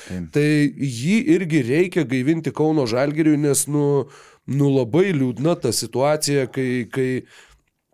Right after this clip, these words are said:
Speaker 2: pernai tikrai atrodęs kaip, o, wow, puikiai, va čia po visų, po Joshua Nebo ir taip toliau, kad va, koks atletiškas, šoklus, nuostabus.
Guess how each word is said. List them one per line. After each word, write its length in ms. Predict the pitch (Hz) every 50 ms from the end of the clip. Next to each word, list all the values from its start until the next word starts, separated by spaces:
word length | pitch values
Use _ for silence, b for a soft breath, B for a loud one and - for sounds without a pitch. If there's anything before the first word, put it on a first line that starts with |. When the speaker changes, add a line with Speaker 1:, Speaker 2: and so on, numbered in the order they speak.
| _ _ _ -
Speaker 2:
pernai 440 | 170 180 185 185 185 185 170 160 151
tikrai 340 | 160 147 - 160 185 185 156 147
atrodęs 420 | 151 156 170 165 143 147 135 -
kaip, 220 | - 143 135 -
o, 280 | - 175 170 180 175 147
wow, 340 | 139 156 160 170 160 151 139 -
puikiai, 380 | - 165 170 165 160 - 139 131
va 140 | 123 143 147
čia 160 | 147 - 143
po 180 | 135 139 131 120
visų, 540 | 117 117 - 147 143 139 131 127 123 127 113
po 180 | - 135 123 117
Joshua 380 | 113 135 143 143 139 - 143
Nebo 520 | 127 139 160 175 165 147 151 147 143 139 131
ir 80 | 123 117
taip 160 | - 127 117
toliau, 200 | - 147 160 156
kad 120 | - 127 117
va, 340 | 107 110 139 151 165 156 139
koks 240 | - 123 117 - - B B B B B B B B
atletiškas, 720 | 139 139 139 165 175 175 160 - - 120 - - 139 120 -
šoklus, 560 | - 160 160 156 - 165 175 170 131 - -
nuostabus. 520 | 143 143 139 139 - 156 156 170 170 160